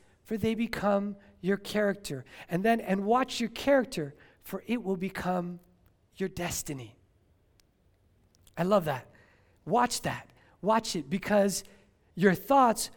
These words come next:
will permeate you, and it will start to ch-, affect the way we live. Our verse today is that he must become greater and we must become less.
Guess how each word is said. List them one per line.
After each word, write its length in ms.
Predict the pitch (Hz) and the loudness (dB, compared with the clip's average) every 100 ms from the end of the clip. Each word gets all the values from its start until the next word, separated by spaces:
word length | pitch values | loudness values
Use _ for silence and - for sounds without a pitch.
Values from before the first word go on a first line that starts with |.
| - | -8
will 480 | 151 214 214 208 208 - _ _ _ _ | 4 6 8 4 0 -12 _ _ _ _
permeate 600 | - - 285 262 214 196 | -6 2 4 4 4 2
you, 240 | 175 196 190 | 0 -2 0
and 140 | 190 | 0
it 80 | 196 | 0
will 100 | 196 | -2
start 340 | - 240 254 | 0 -2 -2
to 120 | 254 190 | -4 -10
ch-, 160 | - - | -6 -4
affect 440 | - 285 233 - - 185 | 0 2 2 -2 -16 0
the 160 | 202 | 2
way 200 | 196 208 | 4 2
we 140 | 202 202 | 2 2
live. 360 | 202 170 135 - - - | 4 4 0 -16 -20 -8
Our 120 | 180 175 | 0 4
verse 280 | 220 240 | 4 2
today 280 | - 214 190 | 0 0 2
is 160 | 190 160 | 0 0
that 100 | 170 | -4
he 320 | - 247 254 | -4 0 2
must 260 | 240 196 - | 2 0 -2
become 340 | 185 196 185 | -8 -4 -6
greater 520 | 151 196 214 240 247 247 - - | -4 -4 -2 -2 -4 -8 -20 -10
and 160 | 175 180 | -6 -2
we 140 | 214 | -2
must 260 | 208 196 - | 0 0 -2
become 540 | 208 196 190 180 180 - _ _ _ _ | -6 -4 -4 -2 -4 -8 _ _ _ _
less. 720 | 147 165 160 123 - - - | -4 -2 -2 -6 -12 -12 -12